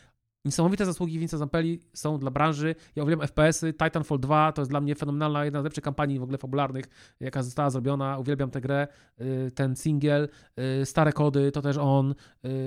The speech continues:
z Re-, Ravel Battlefielda to też on. On w-, ogromną strata jest to dla branży, na-, z pewnością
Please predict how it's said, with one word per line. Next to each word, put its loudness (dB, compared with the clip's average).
z 2
Re-, 4
Ravel 4
Battlefielda -2
to -2
też 0
on. 2
On -2
w-, -12
ogromną 0
strata -4
jest -4
to -6
dla -6
branży, -8
na-, -6
z -20
pewnością 0